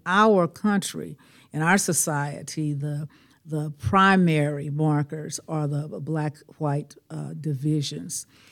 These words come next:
So the, the, the idea in education is, first of all, to examine the impact it has on everyone, on all students, on educators as well,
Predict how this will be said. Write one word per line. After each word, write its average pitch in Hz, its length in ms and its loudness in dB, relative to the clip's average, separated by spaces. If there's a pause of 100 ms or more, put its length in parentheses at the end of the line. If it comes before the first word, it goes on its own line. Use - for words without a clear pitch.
(240)
So 190 500 4 (140)
the, 208 320 -6
the, 175 440 -6
the 185 160 -4
idea 208 500 6
in 151 100 0
education 175 760 0
is, 151 120 -4
first 240 400 2
of 160 140 -2
all, 156 520 -8
to - 260 -6
examine 170 680 2
the 147 200 -4
impact - 880 -2 (240)
it 170 120 -2
has 151 560 -2
on 170 220 -4
everyone, 165 640 0
on 156 160 -6
all 175 280 -2
students, 175 600 -4
on 160 200 -6
educators 165 680 -6
as 160 240 -10
well, 180 480 -2